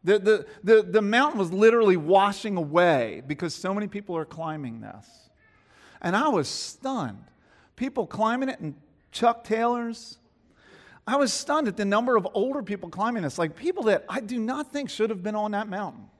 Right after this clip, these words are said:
Little kids, like, people climbing this mountain. And, I mean, where's climbing? Like, what, what is going on? Like, I would stop and say, "Do, like, people in Ireland, like, hike this all the time?" "Oh, no, no, no, no, no.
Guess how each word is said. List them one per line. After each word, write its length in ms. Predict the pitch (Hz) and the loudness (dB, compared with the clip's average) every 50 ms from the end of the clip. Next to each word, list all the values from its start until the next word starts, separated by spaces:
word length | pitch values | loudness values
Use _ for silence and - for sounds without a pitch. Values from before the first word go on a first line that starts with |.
| _ _ _ _ _ _ _ _ _ _ _ _ _ _ _ - - - - _ _ _ _ _ _ _ - | _ _ _ _ _ _ _ _ _ _ _ _ _ _ _ -20 -20 -20 -20 _ _ _ _ _ _ _ -4
Little 260 | 202 277 294 226 135 | 0 0 0 0 -2
kids, 520 | - - - 240 262 285 311 294 - - - - - _ | -4 -8 -6 -4 -2 -2 -2 -4 -6 -14 -20 -20 -14 _
like, 340 | - 262 196 - - 262 - | -8 -8 -8 -8 -14 -8 -2
people 280 | 302 330 330 330 220 | -2 0 0 -2 -8
climbing 500 | - - - 247 262 294 311 330 320 294 | -10 -10 -8 -4 -4 -4 -4 -4 -4 -6
this 180 | 277 240 - - | -6 -6 -6 -8
mountain. 560 | 214 247 294 349 381 339 - 160 123 113 131 _ _ _ _ _ _ _ _ _ _ | -6 -6 -6 -6 -8 -10 -10 -12 -14 -14 -16 _ _ _ _ _ _ _ _ _ _
And, 220 | - 226 240 240 - - | -6 -4 -4 -4 -6 -6
I 100 | - 254 | -6 -4
mean, 280 | 294 285 277 269 262 269 | -2 -2 -2 -4 -4 -6
where's 260 | 285 370 - 359 359 - | -6 -6 -6 -6 -10 -10
climbing? 320 | - 311 359 359 370 311 | -8 -8 -6 -6 -6 -4
Like, 220 | 240 240 233 240 277 | -6 -6 -6 -6 -6
what, 220 | 359 381 - - _ _ _ _ _ | -6 -6 -6 -8 _ _ _ _ _
what 200 | 220 320 381 392 | -14 -14 -12 -10
is 120 | 370 - | -12 -10
going 280 | - - 220 208 214 254 | -6 -4 -2 -2 -2 -2
on? 140 | 359 403 359 | -2 -2 -2
Like, 140 | 294 285 - | -4 -4 -4
I 80 | 285 | -6
would 120 | 302 311 - | -6 -6 -10
stop 320 | - - 311 311 311 - | -10 -8 -6 -6 -6 -6
and 100 | 220 170 | -10 -10
say, 320 | - - 202 190 185 170 - - - - - - _ | -2 0 2 2 2 0 -2 -10 -20 -20 -20 -12 _
"Do, 240 | 254 254 254 226 240 - - | -4 -4 -4 -4 -8 -14 -6
like, 360 | 277 254 247 240 247 - - - | -4 -4 -4 -4 -6 -12 -12 -10
people 240 | 277 339 349 320 | -10 -6 -4 -4
in 60 | 285 277 | -4 -2
Ireland, 380 | 277 302 320 330 330 302 269 | -2 -4 -4 -6 -6 -6 -4
like, 180 | 285 269 233 - | -4 -6 -6 -4
hike 220 | 220 262 294 302 | -6 -6 -6 -6
this 160 | 320 302 - | -10 -8 -6
all 100 | 302 277 | -6 -6
the 60 | 254 262 | -6 -6
time?" 320 | - 240 277 269 262 190 | -6 -6 -6 -6 -6 -4
"Oh, 80 | 151 160 | -4 -4
no, 180 | 175 175 170 | -6 -6 -6
no, 120 | 180 185 180 | -6 -6 -6
no, 160 | 180 175 180 | -8 -8 -8
no, 160 | 180 180 175 | -8 -10 -10
no. 340 | 170 175 175 165 131 117 | -10 -10 -10 -12 -12 -14